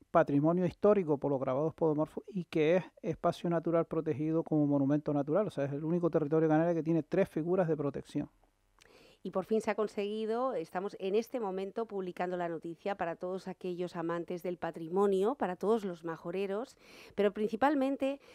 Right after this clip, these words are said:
Speaker 2: para todas las organizaciones que no veían la luz, porque este tema de Tindaya
Speaker 1: Sí,
Speaker 2: ha
Speaker 1: la
Speaker 2: tenido
Speaker 1: verdad
Speaker 2: muchos
Speaker 1: que,
Speaker 2: vaivenes,
Speaker 1: bueno,
Speaker 2: Eugenio.
Speaker 1: pero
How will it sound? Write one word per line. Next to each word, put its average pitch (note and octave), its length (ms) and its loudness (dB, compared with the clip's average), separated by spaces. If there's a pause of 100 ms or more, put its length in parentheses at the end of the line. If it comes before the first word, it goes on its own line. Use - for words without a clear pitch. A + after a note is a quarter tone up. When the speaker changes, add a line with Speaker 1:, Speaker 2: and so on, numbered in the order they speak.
(200)
Speaker 2:
para F#3+ 220 6
todas A#3+ 220 4
las A#3+ 120 -2
organizaciones G#3 960 -4 (420)
que F3 1000 -2
no F3 180 2
veían A3 320 -2
la D#3+ 100 -6
luz, G#3+ 220 -4 (340)
porque E3+ 520 -4
este F#3+ 180 -6
tema A3+ 180 0
de G#3+ 100 0
Tindaya F#3 260 -2
Speaker 1:
Sí, - 60 6
Speaker 2:
ha - 20 4
Speaker 1:
la - 60 2
Speaker 2:
tenido A3 200 2
Speaker 1:
verdad G3+ 120 0
Speaker 2:
muchos - 120 -2
Speaker 1:
que, D3 80 4
Speaker 2:
vaivenes, C#3+ 400 4
Speaker 1:
bueno, D#3+ 220 8
Speaker 2:
Eugenio. B2 200 0
Speaker 1:
pero B2+ 380 -4